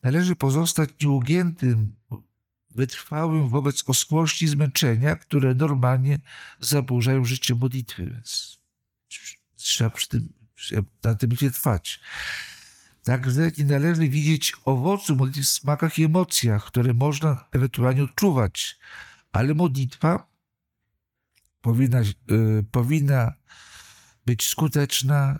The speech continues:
i przymijająca przez dzieła, a w ten sposób staje się owocna łaska, która w czasie modlitwy danej osobie została udzielona. Prawdziwa bowiem pobożność nie polega na uczuciach, które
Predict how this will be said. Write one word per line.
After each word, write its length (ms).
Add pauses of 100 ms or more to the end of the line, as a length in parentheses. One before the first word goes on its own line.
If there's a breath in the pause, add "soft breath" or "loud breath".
(300)
i 180
przymijająca 1000
przez 440
dzieła, 680 (100)
a 100
w 80
ten 180
sposób 400
staje 260
się 140
owocna 360
łaska, 580 (400 loud breath)
która 280
w 60
czasie 300
modlitwy 400
danej 300
osobie 420
została 400
udzielona. 540 (840 loud breath)
Prawdziwa 600
bowiem 340
pobożność 840
nie 80
polega 340
na 100
uczuciach, 920
które 440